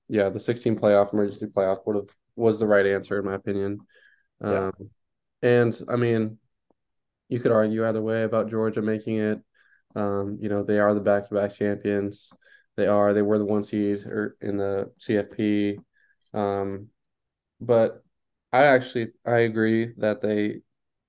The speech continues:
Speaker 1: would not, or the fact that they were left, with the fact that they were left out of the playoff. Um,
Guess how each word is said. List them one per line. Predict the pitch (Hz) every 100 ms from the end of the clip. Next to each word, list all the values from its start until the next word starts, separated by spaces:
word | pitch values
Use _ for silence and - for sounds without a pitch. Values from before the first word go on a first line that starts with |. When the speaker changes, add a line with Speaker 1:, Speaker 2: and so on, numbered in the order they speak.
| _ _ _ _ _ _ _ - -
Speaker 1:
would | 113 107
not, | 107 107 - -
or | 113 110
the | 104
fact | 107 107 104
that | 104
they | 104
were | 101
left, | 101 101
with | 104
the | 107
fact | 104 101
that | 98
they | 104
were | 101
left | 107 101
out | 104 101
of |
the | 104
playoff. | 107 104 104 104 - _ _ _ _ _
Um, | 104 98 95 98 104